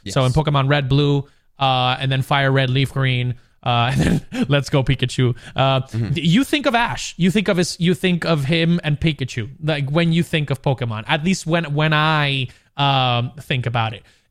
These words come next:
Speaker 1: Uh, it could, it
Speaker 2: Fair.
Speaker 1: could change. It could change because, like, obviously that's more of a nostalgic, uh, uh, play since, like, th-, th-, so-, some people of this generation have grown up with the newer version of Ash.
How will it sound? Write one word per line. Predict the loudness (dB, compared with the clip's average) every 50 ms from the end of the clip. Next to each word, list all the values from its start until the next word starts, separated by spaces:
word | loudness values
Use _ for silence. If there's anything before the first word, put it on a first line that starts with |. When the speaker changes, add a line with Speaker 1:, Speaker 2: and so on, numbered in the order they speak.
| _
Speaker 1:
Uh, | -4 -2 -2
it | -4 -2
could, | -2 -2 -2 -2 -4
it | -4
Speaker 2:
Fair. | -2 -2
Speaker 1:
could | -2 -2
change. | -2 -2 -2 -2 -2 -4 -4 -4 -4 -6 -6
It | -8 -8
could | -8 -8 -6
change | -6 -6 -4 -4 -4 -6 -4
because, | -4 -4 -4 -2
like, | -2 0
obviously | 0 0 0 -2 -2 -2
that's | -2 -2 -4 -2 -2
more | 0 0
of | 0 0
a | 0
nostalgic, | 0 -2 -2 -2 0 0 0 0 0 -2 -4 -6 -8 _ _
uh, | -2 0 0 0 0 0 -2 -2 -4 -6 -14 _ _ _ -2
uh, | -2 -2
play | -2 -4 -2 0 0 0 0 0 0 0 0 0 -2 -4 -8 _ _
since, | _ -4 -2 0 0 0 -2 0 0
like, | 0 0 -2
th-, | -4 -6 -8 -8 -8 -6
th-, | -6 -4 -4 -6 -6 -8 -8
so-, | -6 -2 -2 -2 -2 -2
some | -4 -2 0 0 2 2 2 0
people | 0 0 -2 -2 -2 0 2 0 2 2
of | 0 0 0 2
this | 2 2 2 0 0
generation | -2 0 0 2 2 2 0 0 0 -2 -2
have | 0 0 0 0 -2
grown | -2 -2 0 2 2
up | 2 0 0 0 -2
with | -4 -4 -2
the | -2 0
newer | 0 2 2 2 2 2 2 2
version | 2 2 2 2 0 -2 -4
of | -2 0
Ash. | 0 2 2 0 0 -2